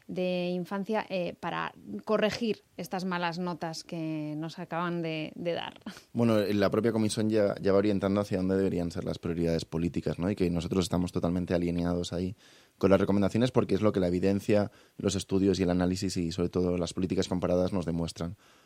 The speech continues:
Speaker 2: Por un lado, una medida urgente, absolutamente necesaria,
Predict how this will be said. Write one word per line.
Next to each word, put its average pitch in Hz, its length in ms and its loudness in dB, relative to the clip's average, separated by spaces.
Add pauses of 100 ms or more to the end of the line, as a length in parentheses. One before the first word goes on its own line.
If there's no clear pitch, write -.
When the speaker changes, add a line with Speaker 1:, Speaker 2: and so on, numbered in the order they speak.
(140)
Speaker 2:
Por 98 120 6
un 104 80 6
lado, 110 140 10
una 117 120 6
medida 107 460 4
urgente, 107 760 2
absolutamente 95 520 -2
necesaria, 95 580 0